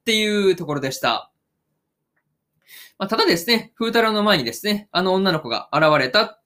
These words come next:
っていう、まあ、ことですね。まあ、そこでですね、こう、まあ、事態が動いていくわけなんですが、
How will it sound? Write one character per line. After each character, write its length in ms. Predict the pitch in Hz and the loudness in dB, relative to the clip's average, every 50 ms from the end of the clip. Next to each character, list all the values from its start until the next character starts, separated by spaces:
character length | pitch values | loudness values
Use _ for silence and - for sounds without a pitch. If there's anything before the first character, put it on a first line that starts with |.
| _ _ | _ _
っ 0 | |
て 60 | 220 | -4
い 460 | 214 208 208 208 208 208 202 202 202 202 | -4 -2 -2 -2 -2 -2 0 0 0 0
う、 20 | |
ま 100 | 208 208 | 0 -2
あ、 40 | 190 - | -2 -2
こ 100 | 196 180 | -4 -4
と 120 | 180 110 | -4 -8
で 100 | - - | -8 -12
す 100 | - - 208 | -10 -6 -6
ね。 180 | 208 208 - _ _ _ _ _ | -6 -6 -6 _ _ _ _ _
ま 80 | 226 214 | -6 -4
あ、 40 | 202 | -4
そ 120 | 214 202 | -4 -4
こ 100 | 262 247 | -2 -2
で 100 | 196 131 | -2 -2
で 100 | 113 117 | -2 -6
す 120 | - - | -6 -6
ね、 280 | 220 220 226 208 - _ | -4 -4 -4 -6 -10 _
こ 240 | _ 151 131 123 117 | _ -6 -4 -4 -2
う、 20 | 123 | -2
ま 100 | 143 120 | -4 -4
あ、 120 | - - _ _ _ | -4 -8 _ _ _
事 140 | - 147 147 | -10 -2 0
態 140 | 147 135 123 | 0 2 2
が 100 | 120 127 | 2 2
動 180 | 139 143 151 | 2 2 0
い 80 | 147 147 | 0 2
て 80 | 151 147 | 0 0
い 80 | 143 | 2
く 60 | 147 | 0
わ 80 | 135 131 | -2 -2
け 80 | 135 117 | -2 -6
な 80 | 107 | -8
ん 40 | 104 | -10
で 80 | 104 101 | -12 -12
す 120 | - 196 | -6 0
が、 280 | 220 254 247 240 - | 2 2 2 0 -2